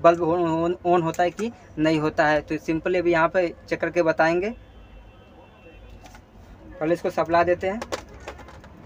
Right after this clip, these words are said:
ये देखिए supply दे दिए हैं, मतलब सो दो socket में लगा देंगे। अब इसके बाद bulb को क्या करने वाले हैं, on करने वाले हैं। तो देखिए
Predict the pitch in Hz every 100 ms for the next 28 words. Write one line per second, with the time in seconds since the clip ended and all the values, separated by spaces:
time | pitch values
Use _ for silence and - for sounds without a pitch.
0 | - - - - - - 156 156 170 170
1 | 165 160 165 170 - - 156 165 175 175
2 | 202 233 - 254 220 170 185 170 160 185
3 | 190 180 190 185 170 165 185 208 208 240
4 | - - - - 190 233 226 254 262 214
5 | 220 220 - 214 226 214 208 208 196 196
6 | 208 262 - - 180 185 180 175 175 170
7 | 170 165 165 180 185 185 220